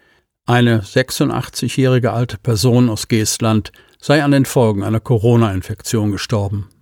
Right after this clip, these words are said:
Zudem werden derzeit zwei Personen auf der Intensivstation behandelt.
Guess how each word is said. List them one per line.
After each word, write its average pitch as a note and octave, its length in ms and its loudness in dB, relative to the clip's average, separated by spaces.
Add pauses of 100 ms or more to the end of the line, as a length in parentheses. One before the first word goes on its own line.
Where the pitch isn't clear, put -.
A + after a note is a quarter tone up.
(580)
Zudem C3 400 0
werden C#3 260 2
derzeit C3+ 640 2
zwei - 420 -2
Personen A2 560 0
auf A#2 200 -6
der C3+ 140 -2
Intensivstation A2 920 -2
behandelt. G2+ 680 -4